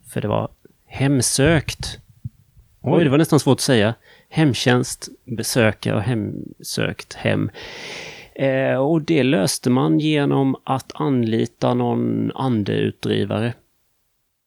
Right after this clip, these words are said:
Speaker 1: Jättebilligt. Jämfört med, jag vet inte vad. För, för folk sjukskrev sig och sånt där.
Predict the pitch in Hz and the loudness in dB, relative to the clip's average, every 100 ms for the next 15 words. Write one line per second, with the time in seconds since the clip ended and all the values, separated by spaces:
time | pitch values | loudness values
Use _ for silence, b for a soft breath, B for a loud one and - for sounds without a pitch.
0 | _ - 117 147 170 - 110 107 110 170 | _ -10 -4 -2 -2 -2 0 2 2 0
1 | - - - _ _ _ _ _ _ _ | -2 -16 -18 _ _ _ _ _ _ _
2 | - 160 160 127 123 - 117 110 107 101 | -2 2 2 2 0 0 0 2 4 2
3 | 104 110 107 - - - 180 - 123 - | 2 -2 -6 -14 -20 -18 -16 -14 -14 -14
4 | - 123 113 110 98 104 95 104 - 139 | -2 2 2 0 -2 0 0 -2 -2 -2
5 | - 156 - 135 - 127 123 127 - - | 2 0 2 0 0 -2 2 2 0 -2
6 | 107 101 - 117 113 110 107 107 | -2 -2 -2 0 0 0 0 -2